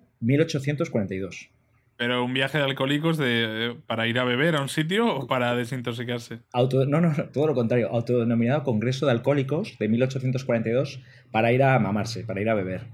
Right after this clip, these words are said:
Speaker 1: <laughs> Lo podemos
Speaker 2: Vale.
Speaker 1: calificar como el primer Erasmus de la historia reconocido
Speaker 2: Sí.
Speaker 1: y documentado.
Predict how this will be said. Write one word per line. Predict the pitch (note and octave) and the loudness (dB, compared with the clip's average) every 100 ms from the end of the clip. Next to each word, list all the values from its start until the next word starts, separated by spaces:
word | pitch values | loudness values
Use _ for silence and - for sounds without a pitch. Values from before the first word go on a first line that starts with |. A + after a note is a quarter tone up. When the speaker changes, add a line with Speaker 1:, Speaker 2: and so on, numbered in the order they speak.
| - | -6
Speaker 1:
<laughs> | B2+ - F3+ F3 A3 - D#4 - | -4 0 0 4 2 2 -4 0
Lo | B2+ | 2
podemos | C#3 E3+ - | 4 2 2
Speaker 2:
Vale. | |
Speaker 1:
calificar | E3 C3+ C3+ C#3 D3 | 2 2 4 2 2
como | D3+ | 2
el | B2 | 2
primer | A#2 B2+ | 2 4
Erasmus | B2 C3 C#3+ C3 - - - - - | 4 2 0 -2 -4 -8 -20 -20 -6
de | B2 | 0
la | A#2+ | 0
historia | A2 - C3+ C#3 C3 | 0 2 4 4 4
reconocido | B2 A#2+ A2 - C3 | 0 -2 -2 0 4
Speaker 2:
Sí. | B2+ | 4
Speaker 1:
y | A#2+ | 4
documentado. | A2 A2 A2 A2 G2+ G2+ | 0 -2 -2 -2 -4 -8